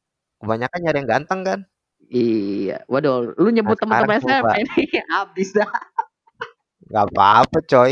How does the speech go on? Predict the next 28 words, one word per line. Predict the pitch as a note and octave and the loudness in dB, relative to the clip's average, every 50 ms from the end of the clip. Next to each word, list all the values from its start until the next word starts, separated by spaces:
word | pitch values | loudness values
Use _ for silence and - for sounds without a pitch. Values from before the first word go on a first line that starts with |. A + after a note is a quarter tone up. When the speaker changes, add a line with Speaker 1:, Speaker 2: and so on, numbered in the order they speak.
| C#3+ | 2
Speaker 1:
Kita | C#3+ C3+ D#3 | 0 0 0
mah | F3 F3+ | 0 2
to | G3 D3 | 2 2
the | C3 B2 | 0 2
point | - B2+ A#2+ A#2+ A#2 A#2+ | 2 4 4 2 2 0
aja. | A2+ A#2+ D3+ D#3+ D#3 D3 B2+ B2 C3+ C#3+ D3+ D#3+ D3+ - - _ _ _ _ _ _ _ _ _ - | -2 -4 -4 -2 0 0 0 2 2 0 -2 -4 -6 -10 -18 _ _ _ _ _ _ _ _ _ -6
Speaker 2:
Oh, | - D#3+ D#3 | -2 0 0
iya, | D#3+ D3+ C#3 C3+ - - - | 0 0 0 -2 -2 -4 -4
iya. | - - - - | -4 -6 -6 -6
Siap, | _ - C3+ - - | _ -2 -2 -2 -4
siap, | - - - - | -8 -16 -16 -14
siap. | - - - _ _ _ _ _ _ _ _ _ _ _ _ _ _ _ _ _ _ _ _ _ _ _ - | -12 -14 -14 _ _ _ _ _ _ _ _ _ _ _ _ _ _ _ _ _ _ _ _ _ _ _ -8
Speaker 1:
Eh, | G2+ F2+ - - G#2+ | -8 -8 -8 -8 -10
em-, | A#2+ B2 - C3+ | -12 -10 -8 -8
ini | C3 C#3+ D#3+ | -6 -6 -4
kenyataan | - D#3+ C3+ A#2 A2+ - G#2 G#2+ G#2 C#3+ D3 D3+ | -4 0 0 0 2 2 0 0 0 0 -4 -6
sih, | - D3+ C#3+ | -6 -6 -6
lu | D3+ C3+ | -4 -4
boleh | A2+ G#2+ G#2 G#2 | -4 -4 -4 -4
lihat | G2+ G#2+ A2+ B2 B2+ - | -4 -4 -4 -6 -6 -6
sih. | - A2+ G#2 G#2+ A2 A#2+ B2 | -8 -8 -8 -8 -10 -12 -12
Kalau | - A2 G#2 G2 G2 G2 G2 | -10 -6 -6 -4 -6 -6 -6
gua | A2 A#2 A#2 B2 | -4 -2 -2 -2
mah | C#3 C#3 | -2 -2
nggak | A2+ G2+ G2+ | -2 -2 -2
mau | F#2+ G2 G2+ | -2 -2 -2
ini | G2+ G2 A#2+ A#2+ | -4 -6 -8 -8
sih. | A#2+ A#2+ A#2+ | -8 -10 -10